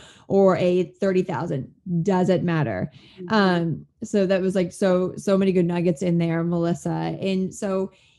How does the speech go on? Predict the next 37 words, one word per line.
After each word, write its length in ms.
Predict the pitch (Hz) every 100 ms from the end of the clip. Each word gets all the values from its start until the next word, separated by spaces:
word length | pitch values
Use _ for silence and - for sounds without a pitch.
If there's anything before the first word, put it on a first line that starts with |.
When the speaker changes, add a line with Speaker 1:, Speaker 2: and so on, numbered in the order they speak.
| _ -
Speaker 1:
in 180 | 269
this 160 | 294 285
new 100 | 262
space, 420 | 254 185 202 - _ -
now 220 | 208 190
you're 180 | 190 208
here, 340 | - 165 180
right? 280 | 208 175 175
You're, 500 | 180 180 180 180 -
you're 360 | - 185 175 175
stepping 340 | - 196 196
up 120 | 185
into 160 | 180 185
new 180 | 180 180
levels. 640 | 180 175 175 175 180 156 - _ -
You're 160 | 190
really 240 | 180 185 185
surrounding 420 | - 185 180 180
yourself 460 | 180 - 175 170
and 100 | 175
raising 220 | 175 175 180
your 80 |
vibrations. 920 | 170 165 185 185 302 - 185 175 180 - - -
Um, 320 | - 208 202 202 -
I 140 | 208
know 220 | 214 214 214
what 180 | 214
you're 160 | 202 214
also 300 | 180 170 202
working 360 | 180 175 180 165
on 320 | 160 175 254
is 280 | - 190 190
really 200 | 185 185
stepping 260 | 190 180
into 260 | 180 175 185
your 140 | 185
queendom. 1400 | 165 - 226 214 233 254 339 403 _ 208 202 185 190 302